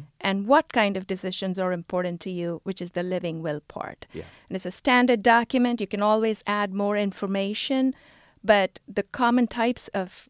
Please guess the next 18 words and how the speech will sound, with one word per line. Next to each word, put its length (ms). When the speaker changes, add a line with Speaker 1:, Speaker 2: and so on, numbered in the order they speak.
Speaker 1:
questions 680
are 180
about 540
C 240
P 240
R, 400
um, 380
re-, 120
artificial 680
nutrition 460
and 140
hydration, 840
dialysis, 720
and 160
Speaker 2:
Okay. 100
Speaker 1:
so 180
on. 280
Speaker 2:
Yeah, 60